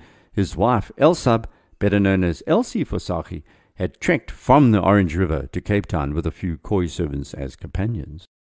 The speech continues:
This is quite a trip in seventeen ninety-one for a woman. It's almost nine hundred kilometers, but the folks were pretty tough back in those days. She had some cattle and two wagon loads of products, believed to be ivory, and she was doing business in the Cape.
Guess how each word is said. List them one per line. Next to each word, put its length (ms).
This 120
is 120
quite 240
a 60
trip 300
in 120
seventeen 460
ninety-one 480
for 140
a 80
woman. 440
It's 160
almost 420
nine 400
hundred 340
kilometers, 480
but 100
the 60
folks 320
were 120
pretty 400
tough 420
back 220
in 80
those 240
days. 220
She 120
had 200
some 160
cattle 420
and 200
two 180
wagon 300
loads 240
of 80
products, 360
believed 320
to 60
be 160
ivory, 460
and 140
she 80
was 140
doing 260
business 400
in 100
the 60
Cape. 240